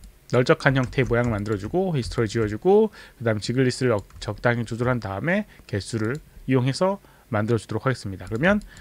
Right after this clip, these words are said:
이렇게 모양을 만들어주게 됩니다.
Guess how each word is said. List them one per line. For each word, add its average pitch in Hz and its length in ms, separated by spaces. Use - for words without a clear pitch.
이렇게 139 400
모양을 123 560
만들어주게 110 500
됩니다. - 380